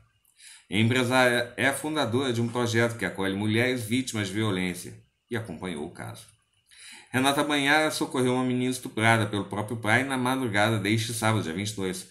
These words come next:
A empresária fundadora do Sentinela do Bem, projeto que acolhe mulheres vítimas de violência,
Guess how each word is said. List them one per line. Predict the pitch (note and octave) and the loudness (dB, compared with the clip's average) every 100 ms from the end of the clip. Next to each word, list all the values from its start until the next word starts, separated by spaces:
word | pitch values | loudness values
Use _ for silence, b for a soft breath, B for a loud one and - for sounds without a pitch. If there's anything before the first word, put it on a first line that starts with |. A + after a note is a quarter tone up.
| b b b b | b b b b
A | G#2+ | 0
empresária | B2+ D3 F3+ F#3 | 2 2 2 2
fundadora | E3+ D3+ A#2 A#2 G#2 | 0 -2 2 2 2
do | F#2 | -2
Sentinela | F#2+ F#2 F2 D2+ | -4 -4 -4 -4
do | F2 A2+ | -4 -2
Bem, | F#2+ A#2 A#2+ - - | 0 0 -2 -14 -8
projeto | F2+ G2 F2+ F2 | -4 -2 -2 -2
que | D#2 | -6
acolhe | - C#2+ | -6 -6
mulheres | D#2+ F#2+ E2 E2 D2+ | -4 -2 -2 -4 -6
vítimas | - C#2+ C2+ | -10 -10 -12
de | C#2+ | -10
violência, | E2+ F#2+ G2+ A#2 D#2 | -4 -2 0 -2 -4